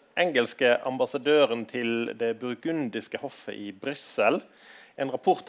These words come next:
hjem til, eh, kardinal Wolsey i England, som var kong Henrik den åttende sin nærmeste rådgiver. Og da skrev han at han hadde hørt fra de som han hadde sendt til å forhøre seg om forholdene i Danmark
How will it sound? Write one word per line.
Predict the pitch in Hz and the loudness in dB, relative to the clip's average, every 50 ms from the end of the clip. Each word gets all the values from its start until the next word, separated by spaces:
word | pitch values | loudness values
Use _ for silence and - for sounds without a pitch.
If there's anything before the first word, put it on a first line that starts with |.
| - | 2
hjem | 160 156 143 127 113 104 - - | 4 4 4 4 0 -6 -10 -6
til, | - 139 139 131 120 117 110 - _ _ - | -2 0 2 2 2 0 -2 -6 _ _ -4
eh, | 113 107 104 110 110 | -2 -2 -2 -2 -2
kardinal | - - 131 123 120 127 127 127 127 127 117 - | 0 0 0 2 2 2 4 6 6 4 4 0
Wolsey | - 117 123 143 156 151 143 - - - 110 107 110 117 - - | -8 -4 0 2 2 2 0 -2 -6 -6 -6 -6 -6 -8 -10 -8
i | 117 110 | -4 -4
England, | 113 131 135 123 117 113 123 147 185 - _ _ | -2 0 2 6 6 6 6 4 -2 -10 _ _
som | - - 123 113 | -12 -10 -6 0
var | 110 110 113 | 2 2 2
kong | 113 - 123 110 | 2 0 2 4
Henrik | 131 139 135 127 113 - | 4 6 6 4 2 2
den | 123 117 | 0 0
åttende | 120 - - - 131 117 | 0 0 -2 -6 -6 -6
sin | - 120 110 | -4 -2 0
nærmeste | 110 107 110 117 123 120 - - - 101 | 2 2 2 2 2 0 0 0 -2 0
rådgiver. | 98 104 104 101 110 110 101 92 90 - - _ _ _ _ _ _ - - _ _ - | 0 0 -2 -2 -2 -2 -2 -2 -4 -6 -10 _ _ _ _ _ _ -20 -20 _ _ -14
Og | - | -8
da | 107 113 | -8 -6
skrev | - - 123 120 117 107 | -2 2 4 4 4 4
han | 104 107 104 - _ _ _ _ _ _ _ _ _ _ _ _ _ - - | 2 0 -2 -6 _ _ _ _ _ _ _ _ _ _ _ _ _ -10 -8
at | 123 - | -4 -2
han | - 120 120 | 0 2 2
hadde | 120 123 123 | 4 4 4
hørt | 117 156 170 151 143 - - - - - - - - - - - _ - | 4 4 4 2 0 -2 -6 -20 -20 -20 -20 -20 -20 -20 -20 -20 _ -6
fra | - 135 | 0 6
de | 131 151 160 156 | 8 8 8 8
som | - 151 | 4 2
han | 135 135 | 4 4
hadde | 135 131 135 - | 4 4 4 4
sendt | - 170 160 151 - - | 4 4 4 4 2 0
til | - 151 147 | 2 4 4
å | 139 | 4
forhøre | - 135 123 143 147 139 | 4 4 4 4 2 2
seg | 127 - 131 123 120 | 2 0 0 0 0
om | 123 123 123 120 123 - | -2 -4 -4 -6 -8 -6
forholdene | - - 135 131 139 139 135 131 | -2 2 4 4 6 8 8 8
i | 123 | 10
Danmark | 135 147 156 151 139 120 123 139 - - - - - | 12 12 12 10 8 8 8 8 8 6 2 -14 -18